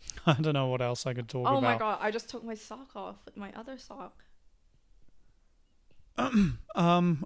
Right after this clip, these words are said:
Speaker 2: The
Speaker 1: I,
Speaker 2: dogs are out.
Speaker 1: I was looking at the toes.
Speaker 2: Photo.
Speaker 1: Are
Speaker 2: for
Speaker 1: they supposed to
Speaker 2: myself.
Speaker 1: be all green like that?
Speaker 2: <laughs> Shut
Speaker 1: <laughs> Like
Speaker 2: up. My feet are cold. <laughs>
Speaker 1: <laughs>
Speaker 2: No, my feet are
Speaker 1: Really?
Speaker 2: fine.
Speaker 1: Why are they
Speaker 2: <laughs>
Speaker 1: cold?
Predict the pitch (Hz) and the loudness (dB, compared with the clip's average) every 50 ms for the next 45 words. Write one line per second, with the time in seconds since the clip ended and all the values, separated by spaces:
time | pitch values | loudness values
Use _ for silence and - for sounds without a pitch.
0 | - - 262 - - 320 339 349 359 302 226 302 302 285 277 277 247 254 - - | 0 2 2 4 4 6 6 6 6 4 4 2 0 2 2 2 2 2 2 2
1 | 165 165 165 165 165 165 170 160 - 160 151 147 147 - - 160 160 - - - | 2 0 2 4 4 4 4 6 6 4 4 4 2 0 -4 -6 -6 -6 -4 -4
2 | 196 202 202 196 202 196 196 165 127 - - - - - - - - - - - | -4 -2 -2 -2 0 2 2 2 0 -2 -6 -10 -16 -20 -20 -20 -20 -20 -20 -20
3 | - - - - - - - - - 95 90 92 - 202 202 - - - - - | -20 -20 -20 -20 -20 -20 -20 -16 -14 -14 -12 -12 -14 -14 -16 -18 -20 -16 -6 -2
4 | - - - - - - - - - - - - - - - - - - 143 143 | 0 0 2 2 0 0 0 -2 -2 -6 -12 -18 -20 -20 -20 -20 -6 2 4 4
5 | 196 - 208 202 170 151 147 - 175 165 165 156 151 139 123 113 120 120 117 117 | 4 4 4 4 4 4 4 4 4 6 6 8 6 6 4 2 -2 -2 0 0
6 | 123 131 139 147 156 165 165 165 180 190 226 302 - - - _ - - _ _ | 0 0 0 0 -2 -2 -2 -2 -4 -4 -6 -10 -16 -20 -20 _ -20 -20 _ _
7 | _ _ - - - - - - - - - 427 - 359 349 - - - 277 - | _ _ -20 -20 -16 -14 -12 -10 -8 -8 -8 0 0 0 0 2 2 2 4 4
8 | 156 139 143 135 - - - - - - - - - - - - - _ - - | 4 2 2 2 0 -6 -10 -12 -18 -20 -20 -20 -20 -20 -20 -20 -20 _ -20 -20
9 | - - - - - - - - - - - - 254 277 269 311 - - - - | -20 -20 -20 -18 -16 -14 -12 -10 -8 -8 -8 -8 -10 -8 -6 -6 -8 -6 -6 -6
10 | 269 269 349 415 381 415 - - 226 208 202 202 196 208 214 - 480 - - - | -6 -4 -4 -4 -6 -8 -8 -8 -8 -6 -6 -8 -10 -12 -12 -12 -14 -14 -14 -20
11 | - - 381 - - - - 156 - - - - - 180 - 392 427 466 508 508 | -20 -20 -20 -16 -10 -6 -4 -2 0 0 0 0 0 -4 -4 -2 -2 -2 -2 -2
12 | 494 523 523 - - - - - 571 640 605 554 523 554 539 508 508 480 427 415 | -2 -2 -4 -4 -6 -14 -12 -4 2 6 8 10 10 10 10 8 6 2 0 -2
13 | 359 349 349 311 147 160 196 208 208 214 190 - - - 170 170 202 185 135 123 | -2 -2 4 6 8 8 8 6 6 6 4 6 6 6 8 8 8 8 6 4
14 | 120 120 139 175 | 0 -2 -4 -4